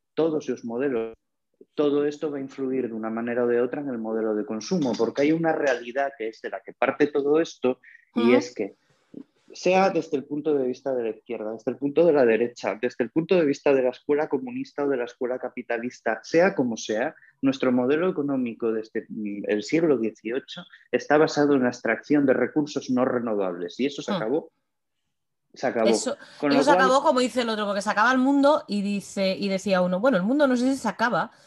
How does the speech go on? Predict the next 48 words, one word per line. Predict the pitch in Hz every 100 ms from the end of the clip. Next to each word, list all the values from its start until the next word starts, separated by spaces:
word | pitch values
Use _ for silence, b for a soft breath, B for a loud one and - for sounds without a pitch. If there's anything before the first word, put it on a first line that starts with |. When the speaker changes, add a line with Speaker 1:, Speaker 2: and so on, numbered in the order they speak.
| b b b b
Speaker 2:
eh, | 175 180
los | 175
que | -
nos | 180
acabamos | 185 170 180 226
somos | 214 214 214
nosotros, | 180 233 185
la | 160
raza | 165 170 160
humana, | 175 202 127 131
porque | - 160
probablemente | 147 156 156 165 170 170
a |
lo | 175
mejor | 165 180
el | 170
mundo | 175 175 170
vea | 180 170
la | 165
forma | - 170
de | 160
salir | 165 165
adelante | 175 170 165 165 196 -
y | 180
de | 165
reinvertirse, | 160 151 147 - 185 - 147 -
reinventarse. | 170 165 147 147 185 160 143
Speaker 1:
Sí, | - 139 110
Speaker 2:
Pero | - 185
la | -
Speaker 1:
probablemente | 233 240 240 214
Speaker 2:
raza | 202
humana | 202 208 240
Speaker 1:
si, | - 202 -
Speaker 2:
sí. | -
Speaker 1:
si | 117
acaba | 110 120 131
con | 131 127
no-, | 117 117
si | -
acaba | 113 120 123 120
con | 131
nosotros, | 123 123 131 135 135
acaba | 117 120 117
con | 113
su | 110 107
amenaza, | 101 104 139 - -
claro. | 98 90